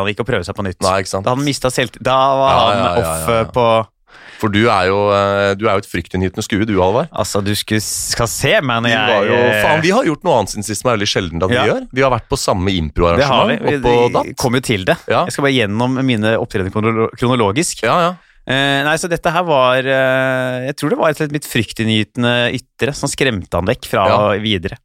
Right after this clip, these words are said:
Speaker 2: Ja, men det er nydelig.
Speaker 1: Og så var det dag nummer to, Bodø. Viser seg at i Bodø så er, går ikke folk ut på fredager.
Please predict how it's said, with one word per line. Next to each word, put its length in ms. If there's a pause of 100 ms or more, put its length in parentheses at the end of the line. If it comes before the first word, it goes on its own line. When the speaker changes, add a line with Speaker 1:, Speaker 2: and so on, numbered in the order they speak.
(140)
Speaker 2:
Ja, 120
men 80
det 80
er 80
nydelig. 280 (200)
Speaker 1:
Og 80
så 80
var 120
det 80
dag 120
nummer 160
to, 140
Bodø. 520 (800)
Viser 220
seg 60
at 60
i 40
Bodø 600 (180)
så 280
er, 120
går 240
ikke 100
folk 220
ut 240
på 120
fredager. 440